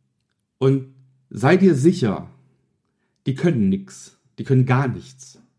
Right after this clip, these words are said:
Niemand gibt das kostenlos raus.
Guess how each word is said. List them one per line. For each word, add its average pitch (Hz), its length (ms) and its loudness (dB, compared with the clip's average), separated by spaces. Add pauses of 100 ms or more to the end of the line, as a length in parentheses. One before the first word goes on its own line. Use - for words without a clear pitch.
(760)
Niemand 127 920 2
gibt - 180 -12
das 117 140 -12
kostenlos 98 680 -12
raus. - 360 -20